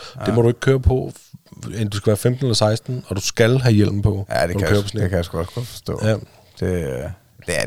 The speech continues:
Speaker 1: det er også lidt... Øh, ja, det, men ja, det er en anden snak.
Speaker 2: Ja,
Speaker 1: Det,
Speaker 2: ja,
Speaker 1: det kan vi
Speaker 2: ja.
Speaker 1: tage en anden dag. Øhm.
Speaker 2: Du laver en quiz om det næste gang.
Speaker 1: <laughs> Ja. Spørgsmål nummer fire. Hvor højt skal barnet være, før det ikke behøver autostol mere?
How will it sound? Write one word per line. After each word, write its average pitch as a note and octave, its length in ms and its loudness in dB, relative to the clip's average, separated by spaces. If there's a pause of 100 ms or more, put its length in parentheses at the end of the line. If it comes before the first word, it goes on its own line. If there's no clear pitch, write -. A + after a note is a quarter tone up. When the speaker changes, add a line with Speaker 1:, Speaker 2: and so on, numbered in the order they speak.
Speaker 1:
det D#2 160 2
er A1 80 2
også C#2+ 200 0
lidt... D2+ 280 -10
Øh, D#2+ 240 -4 (560)
ja, - 80 -8 (180)
det, C2 100 -10
men F2 200 -4
ja, F2 240 0
det F2+ 80 -6
er F#2+ 40 -4
en D#2+ 60 -8
anden D2+ 160 -8
snak. - 300 -8
Speaker 2:
Ja, F#2 140 4
Speaker 1:
Det, F2+ 60 2
Speaker 2:
ja, D#2+ 100 0
Speaker 1:
det F2+ 120 0
kan E2+ 80 -4
vi E2+ 60 0
Speaker 2:
ja. D#2+ 60 -4
Speaker 1:
tage D#2+ 180 0
en D2+ 60 -8
anden F2 160 -6
dag. D#2 200 -6 (400)
Øhm. F#2+ 420 4 (320)
Speaker 2:
Du G2+ 60 4
laver G#2+ 140 6
en G#2+ 60 2
quiz - 260 2
om G#2 80 2
det F#2 140 2
næste F#2+ 200 -2
gang. - 200 -6
Speaker 1:
<laughs> - 40 -8 (840)
Ja. - 160 4 (680)
Spørgsmål F2 680 2
nummer E2+ 200 -4
fire. F2+ 380 0 (680)
Hvor - 140 4
højt - 420 2
skal - 180 0
barnet F#2+ 420 4
være, F#2 380 6
før F#2+ 220 4
det F#2 160 0
ikke - 440 0
behøver F2+ 360 6
autostol F#2+ 720 0
mere? F#2 300 4